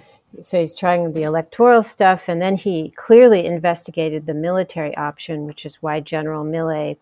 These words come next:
uh, you know, all of a sudden came out and pointedly said, "Oh, hi, the armed forces is going to obey only the Constitution and not an individual." So he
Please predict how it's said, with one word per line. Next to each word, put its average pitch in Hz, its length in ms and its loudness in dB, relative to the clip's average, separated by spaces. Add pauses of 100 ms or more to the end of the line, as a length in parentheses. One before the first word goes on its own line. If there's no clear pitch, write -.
(460)
uh, 160 240 0
you 180 120 -6
know, 160 120 -4
all 170 200 0
of 220 80 2
a 226 40 -2
sudden 240 400 0
came 170 280 -4
out 175 380 -6
and 160 140 -16
pointedly 190 560 -6
said, 165 460 -6 (420)
"Oh, 170 340 2
hi, 170 480 4
the 165 120 -6
armed 170 280 -2
forces 170 560 -6
is 160 100 -14
going 156 260 -6
to 170 180 -8
obey 160 320 -4
only 170 300 -2
the 165 80 -8
Constitution 165 960 -10
and 147 140 -8
not 147 220 -10
an 156 80 -10
individual." 156 720 -8 (200)
So 113 60 -6
he 104 80 0